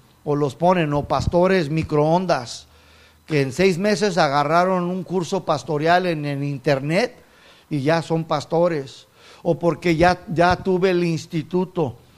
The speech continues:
y ya pasé aquí los tres años, ya voy a abrir mi propia iglesia. Hermanos, no es así, mis hermanos. ¿Saben cuántos años a mí me tocó para que Dios me separara y me apartara? Como dieciséis años, mis hermanos,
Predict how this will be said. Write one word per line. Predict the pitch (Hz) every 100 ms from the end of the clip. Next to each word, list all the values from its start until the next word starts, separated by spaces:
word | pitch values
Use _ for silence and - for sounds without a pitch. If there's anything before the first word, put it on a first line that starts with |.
| -
y | 165
ya | 139 165 165
pasé | 175 - 180
aquí | 165 175 175
los | 160 127
tres | 160 180
años, | 202 247 254 214 - - - 135
ya | 160
voy | 165 175
a | 160
abrir | 143 170 165
mi | 156
propia | 139 156 156 156 156
iglesia. | 143 147 143 147 139
Hermanos, | 139 156 180 170 147
no | 151 180
es | 180 170
así, | 165 135 165
mis | 160 139
hermanos. | 139 131 147 139 120 - _ _ _ _ - -
¿Saben | - 175 214
cuántos | 196 208 208 175
años | 190 202 208 185 - _
a | 139 131
mí | 156 185 120 - _ _ -
me | 135 127
tocó | 143 123 180 185 127 - _ -
para | 127 120
que | 123 135
Dios | 151 175
me | 175
separara | 160 151 - 139 156 165
y |
me | 147
apartara? | 139 123 127 - 175 220 220 - - -
Como | 151 139 135
dieciséis | 143 123 151 123 170 151
años, | 151 151 143
mis | 127 127
hermanos, | 131 123 123 123